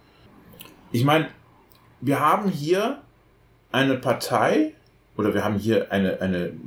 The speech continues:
eigentlich zwei Parteien, weil die C D U ist da ja quasi stark mit verbunden,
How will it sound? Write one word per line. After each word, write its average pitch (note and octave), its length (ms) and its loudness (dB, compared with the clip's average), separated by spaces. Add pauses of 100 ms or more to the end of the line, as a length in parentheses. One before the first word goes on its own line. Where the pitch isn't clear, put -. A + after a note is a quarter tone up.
(380)
eigentlich - 220 -6
zwei D#3 220 2
Parteien, G#2+ 440 -2
weil A2+ 80 0
die F#2+ 80 -2
C - 140 -6
D - 80 -4
U A2+ 240 0 (320)
ist A#2+ 180 0
da A2+ 100 4
ja G2 120 2
quasi G2+ 380 0
stark A2+ 340 0
mit A2+ 100 -2
verbunden, - 720 -2